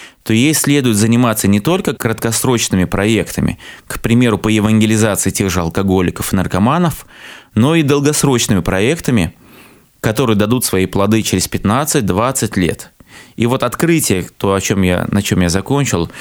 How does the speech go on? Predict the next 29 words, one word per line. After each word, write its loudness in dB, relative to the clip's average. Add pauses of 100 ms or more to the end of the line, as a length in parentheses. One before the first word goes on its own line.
(260)
групп 0 (400)
для 2
матерей, 2
для 0
тех, -2
кто -2
готовится 0
стать -2
матерью, 0 (340)
для 2
их -2
мужей. 2 (280)
На 2
мой 2
взгляд, 0
это -2
очень 0
мощный 2
механизм 2
профилактики -2
алкоголизма 0 (240)
и 0
наркомании, 0
хотя 0
бы 2
начиная 2
с -2
церковной 0
среды. -4